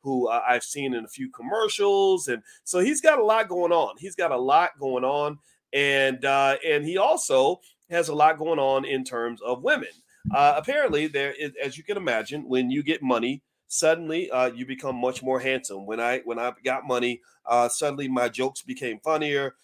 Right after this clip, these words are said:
Suddenly, uh, women became intrigued with, with the things I had to say. I suddenly became the most interesting man in the world, uh, when I had a little bit of money and a little bit of fame. So,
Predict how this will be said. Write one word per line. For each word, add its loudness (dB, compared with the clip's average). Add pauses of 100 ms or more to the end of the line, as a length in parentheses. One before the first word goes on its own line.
(100)
Suddenly, -2
uh, 2
women 0
became -4
intrigued -6
with, -2 (260)
with -16
the -6
things -8
I -2
had -2
to -14
say. 2 (320)
I 8
suddenly 2
became -4
the -6
most 0
interesting -8
man 0
in -2
the 0
world, 2 (300)
uh, 4
when 0
I 0
had 0
a 0
little -2
bit -4
of -2
money -2
and -4
a -2
little 0
bit -4
of -8
fame. -2
So, -2